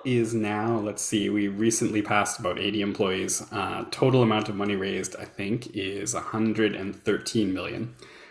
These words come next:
So we did a three million seed, a, you know what?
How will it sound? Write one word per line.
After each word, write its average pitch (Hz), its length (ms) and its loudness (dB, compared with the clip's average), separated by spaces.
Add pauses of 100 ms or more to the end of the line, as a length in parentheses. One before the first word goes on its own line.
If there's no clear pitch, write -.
(100)
So 92 240 -4
we 92 80 -6
did 92 120 -6
a 98 60 -4
three 139 160 4
million 117 320 8
seed, 113 600 2
a, 95 400 -2
you 98 80 -6 (1600)
know 101 120 0
what? - 360 0